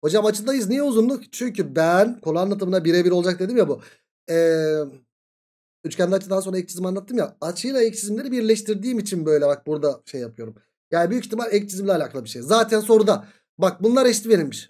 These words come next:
Sonra burada da açı ortay var. E,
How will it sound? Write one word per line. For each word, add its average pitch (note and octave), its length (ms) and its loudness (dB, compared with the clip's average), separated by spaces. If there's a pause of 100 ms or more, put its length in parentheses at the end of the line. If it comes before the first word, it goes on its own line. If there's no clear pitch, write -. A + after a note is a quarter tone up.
(120)
Sonra A#3 300 0
burada A3+ 200 2
da B3+ 220 -2
açı G3+ 260 0
ortay G#3+ 380 4
var. A3+ 280 2 (680)
E, D#3+ 360 -2